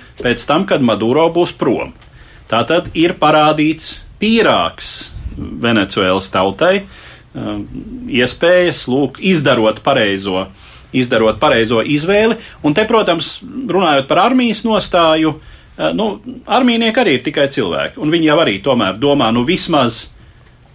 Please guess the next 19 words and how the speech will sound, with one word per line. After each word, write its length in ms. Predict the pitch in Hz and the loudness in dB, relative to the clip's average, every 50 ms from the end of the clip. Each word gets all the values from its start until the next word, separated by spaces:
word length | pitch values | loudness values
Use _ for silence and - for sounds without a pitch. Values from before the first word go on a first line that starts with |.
| - - - | -20 -10 -2
pussolīt, 580 | - 302 294 - - 247 190 190 185 196 190 214 | 0 0 0 0 2 2 4 4 4 2 0 0
lai 120 | 226 220 | 0 0
gan 100 | 214 220 | 0 0
es 80 | 220 220 | -2 0
teiktu, 200 | - 214 202 - | 0 0 2 4
armijnieki 600 | 277 277 277 254 240 214 208 208 208 202 196 - | 2 4 4 4 2 2 0 0 -2 -2 -2 -2
ir 100 | 220 208 | -2 0
raduši 420 | 202 220 214 202 185 170 - - 180 | 2 2 2 2 0 0 -2 -2 -2
domāt 520 | 196 190 196 185 170 156 156 156 - - - - _ _ _ | 0 2 2 2 2 2 0 0 -4 -10 -20 -20 _ _ _
soli 520 | - - - - 220 170 131 110 98 92 90 | -14 -10 -4 0 2 2 2 2 0 -2 -4
uz 180 | 90 90 - | -6 -6 -8
priekšu. 560 | - - 120 110 92 76 - - - - - - - - - - - - - - - - | -6 -4 -2 -2 -2 -4 -6 -8 -14 -16 -16 -18 -20 -20 -20 -20 -20 -20 -20 -20 -20 -20
Eh, 420 | - - 101 95 95 95 92 95 95 - - - - - - - - - - | -14 -10 -8 -6 -4 -4 -4 -4 -6 -10 -14 -16 -16 -14 -14 -14 -12 -8 -4
un 160 | - 151 185 | -2 -2 0
armijnieki 720 | 240 220 240 262 233 220 208 202 202 196 190 190 - 208 196 190 185 - | 0 2 2 2 2 2 2 2 0 0 0 -2 -2 -2 -2 -2 -4 -6
ir, 320 | - 190 190 190 151 160 165 - - - - - - - - | -2 0 0 0 0 -4 -10 -14 -18 -20 -20 -20 -20 -20 -12
es 220 | - - 156 170 | -8 -6 -6 -4
gribētu 280 | 190 190 190 196 - - | -2 0 0 0 2 2
teikt, 300 | 202 196 190 190 - | 2 0 0 -2 -6